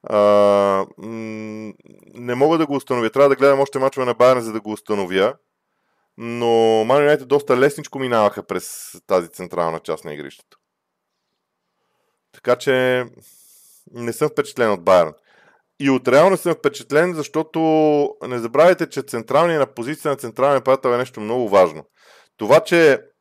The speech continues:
срещу Унион Берлин не паднаха головете достатъчно бързо, това, че Джуд Белингъм блести през цялото време, дето се вика, накара целия стадион да си дигне ръ-,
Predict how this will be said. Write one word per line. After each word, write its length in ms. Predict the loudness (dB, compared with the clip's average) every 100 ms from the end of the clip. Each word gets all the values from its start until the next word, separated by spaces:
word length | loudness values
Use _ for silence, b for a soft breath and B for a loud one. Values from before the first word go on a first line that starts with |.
| _
срещу 300 | -18 -16 -8
Унион 320 | -6 -2 -4 -2
Берлин 420 | -2 -4 -6 -6
не 160 | -6
паднаха 440 | 0 0 0 -8 -10
головете 540 | -2 0 2 0 -4
достатъчно 600 | -14 -4 -2 -2 -8 -8
бързо, 320 | -4 -4 -4 -16 _
това, 180 | -2 -2
че 160 | -2 -10
Джуд 200 | -12 0
Белингъм 480 | 2 2 0 -2 0
блести 380 | -4 -4 -8
през 140 | -6 -4
цялото 380 | 2 2 2 -4
време, 320 | -4 -4 -10 _ _ -12
дето 200 | -12 -12
се 80 |
вика, 180 | -14 -12
накара 300 | -12 -4 -6
целия 260 | -4 -8 -10
стадион 400 | -12 -12 -12 -12 b b b _
да 60 | -20
си 140 | -14
дигне 300 | -12 -8
ръ-, 60 | -8